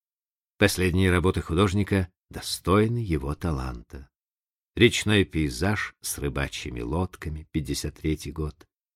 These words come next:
"Харлемское море", пятьдесят шестой год, "Река с лодки" и "Устье реки с выходящими судами",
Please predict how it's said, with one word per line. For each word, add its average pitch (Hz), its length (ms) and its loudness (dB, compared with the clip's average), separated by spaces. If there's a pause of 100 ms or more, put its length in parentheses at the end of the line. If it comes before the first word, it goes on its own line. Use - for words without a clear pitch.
(120)
"Харлемское 101 840 4
море", 95 480 0
пятьдесят 92 500 -2
шестой 78 580 -4
год, 78 340 -10 (400)
"Река 120 320 6
с - 200 -2
лодки" 87 680 0 (680)
и 117 260 6 (120)
"Устье 104 540 4
реки 113 640 2
с - 200 -6
выходящими 85 920 0
судами", 60 720 -10